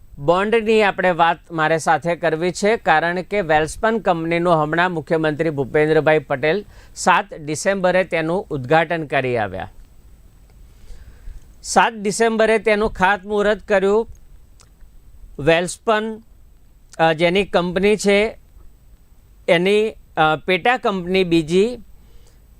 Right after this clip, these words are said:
અને, અ, નામ છે એનું ઇન્ટિગ્રેટેડ, અ, જે મિલ છે એ, અ, બેડ લિનન એન્ડ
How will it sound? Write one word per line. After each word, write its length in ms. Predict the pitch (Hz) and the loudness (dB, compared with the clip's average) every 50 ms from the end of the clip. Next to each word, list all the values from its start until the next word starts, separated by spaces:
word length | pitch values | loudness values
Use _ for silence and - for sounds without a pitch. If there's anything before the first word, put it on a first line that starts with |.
| _ - - - - - - - - - - - - - - - - | _ -20 -20 -20 -20 -20 -20 -20 -20 -20 -20 -20 -20 -20 -20 -10 -2
અને, 520 | - 170 175 180 185 190 196 202 208 214 - _ - - _ - - _ _ _ _ - | 0 2 2 4 2 2 0 0 -2 -6 -10 _ -20 -20 _ -20 -20 _ _ _ _ -2
અ, 240 | - 170 156 156 156 | 0 2 2 2 2
નામ 400 | 151 151 156 175 196 226 247 240 | 0 0 2 2 2 0 -2 -4
છે 180 | - - 220 | -2 0 2
એનું 460 | 208 180 175 175 180 190 208 233 233 - - - - _ _ _ _ _ _ _ _ - - | 2 2 2 0 0 0 -2 -4 -6 -10 -20 -20 -20 _ _ _ _ _ _ _ _ -4 -2
ઇન્ટિગ્રેટેડ, 760 | 170 180 175 208 202 196 208 214 208 165 - 214 220 220 226 | 0 0 2 0 0 2 2 0 0 0 0 0 0 0 -2
અ, 220 | - - 185 170 | -4 -2 0 0
જે 300 | 160 139 170 175 185 202 | 0 0 0 2 2 2
મિલ 400 | 196 175 175 175 180 190 208 233 | 0 -2 0 2 2 2 2 2
છે 160 | 196 - 190 190 | 0 0 2 4
એ, 400 | 175 175 180 175 170 175 175 185 | 4 4 2 2 4 4 4 2
અ, 580 | - - - - 156 156 - 160 156 151 147 147 | 0 -4 -18 -18 -12 -4 0 2 4 4 4 2
બેડ 380 | 139 135 170 175 190 202 220 - | 2 2 2 2 2 2 0 -2
લિનન 440 | 170 156 165 170 175 185 208 233 220 _ - | -2 0 0 2 2 2 0 -2 -4 _ -4
એન્ડ 360 | - 170 170 170 175 175 185 | -2 0 0 0 -2 -4 -6